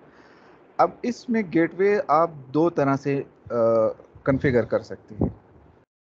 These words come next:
एक तो दोनों आपके interface active होंगे, load balancing में होंगे, जो traffic, जो internet use होगा, दोनों में equally divide होगा, दोनों को utilize करेगा। या फिर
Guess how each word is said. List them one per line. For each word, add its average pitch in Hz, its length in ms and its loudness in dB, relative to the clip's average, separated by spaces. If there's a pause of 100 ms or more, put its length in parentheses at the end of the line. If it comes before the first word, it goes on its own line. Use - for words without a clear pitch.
(200)
एक 202 220 0 (260)
तो 202 380 2 (840)
दोनों 175 400 0
आपके 160 320 -2
interface 139 640 -4 (180)
active 147 360 -2
होंगे, 104 400 -8 (600)
load 151 360 0
balancing 135 640 0
में 113 80 -4
होंगे, 101 380 -10 (420)
जो 131 120 -4
traffic, 143 500 -2
जो 139 200 -4
internet 131 480 -6
use 139 200 -2
होगा, 139 200 2
दोनों 131 360 -2
में 139 200 -4 (420)
equally 156 400 2
divide 123 400 4
होगा, 123 300 2
दोनों 131 680 -4
को 120 160 -2
utilize 104 500 -2
करेगा। - 440 -8 (720)
या 143 300 4
फिर 175 320 -2